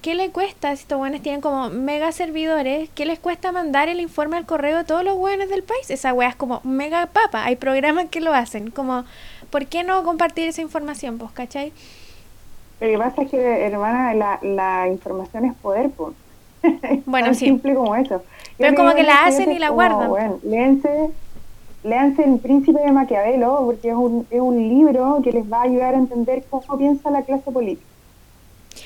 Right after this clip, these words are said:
Speaker 2: Es,
Speaker 1: Oye.
Speaker 2: eh, eh, ese famoso como "divide y reinarás",
Speaker 1: Claro.
Speaker 2: así opera la clase política.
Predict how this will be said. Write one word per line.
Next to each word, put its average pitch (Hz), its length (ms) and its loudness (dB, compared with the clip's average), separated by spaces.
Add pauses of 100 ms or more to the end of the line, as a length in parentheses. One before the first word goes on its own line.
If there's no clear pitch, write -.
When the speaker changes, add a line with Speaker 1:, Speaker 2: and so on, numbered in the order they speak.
(100)
Speaker 2:
Es, - 100 0
Speaker 1:
Oye. 339 360 2
Speaker 2:
eh, 226 260 0
eh, 226 160 0 (140)
ese 277 420 0 (200)
famoso 262 360 2
como 269 400 4
"divide 240 420 4
y 285 80 2
reinarás", 247 540 2 (640)
Speaker 1:
Claro. 226 300 -2
Speaker 2:
así 277 260 6
opera 330 360 6
la 330 120 8
clase 320 360 4
política. 349 520 6